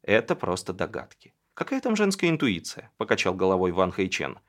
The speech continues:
«У меня такое чувство, что эти конструкции должны существовать для какой-то более сложной цели,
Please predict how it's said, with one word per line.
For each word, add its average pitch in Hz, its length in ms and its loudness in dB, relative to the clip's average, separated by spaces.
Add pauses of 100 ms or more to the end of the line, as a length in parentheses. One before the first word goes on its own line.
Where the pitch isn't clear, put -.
(680)
«У 110 80 -4
меня 196 240 2
такое 196 240 2
чувство, 247 340 0
что - 260 -2
эти 196 180 -2
конструкции 190 680 -2
должны 165 360 4
существовать 117 880 0
для 110 160 0
какой-то 127 560 -2 (220)
более 139 260 6
сложной 120 540 2
цели, - 440 -4